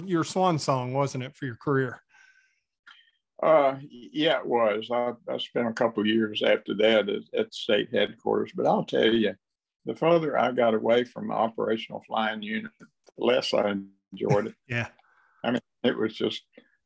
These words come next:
Speaker 2: that was my bread and butter for a long time. It's what I loved doing. And so, uh,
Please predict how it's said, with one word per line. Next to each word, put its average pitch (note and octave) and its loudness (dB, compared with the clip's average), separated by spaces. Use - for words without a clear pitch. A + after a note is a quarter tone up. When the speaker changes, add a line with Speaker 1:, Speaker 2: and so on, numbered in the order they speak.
Speaker 2:
that - 4
was A2 0
my G#2+ 0
bread A#2+ 4
and A2+ 2
butter A2+ 4
for A#2 -6
a A#2 -2
long A#2+ 0
time. A#2 0
It's A2+ -8
what A2 -4
I G#2 2
loved A2+ 0
doing. A#2 -6
And G#2+ -6
so, A#2 2
uh, A2 -2